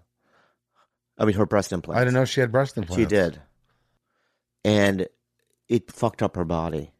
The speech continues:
Speaker 1: Anyone thinking about getting breast implants, there's so many medical side effects that you can't even predict. That could, if it could fuck with your body, it fucks with your heart,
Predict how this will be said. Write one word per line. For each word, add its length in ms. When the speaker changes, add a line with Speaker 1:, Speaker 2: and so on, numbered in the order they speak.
Speaker 1:
Anyone 720
thinking 320
about 160
getting 220
breast 280
implants, 640
there's 320
so 380
many 480
medical 480
side 260
effects 520
that 180
you 140
can't 440
even 640
predict. 600
That 140
could, 280
if 280
it 120
could 200
fuck 240
with 120
your 100
body, 520
it 120
fucks 200
with 100
your 120
heart, 540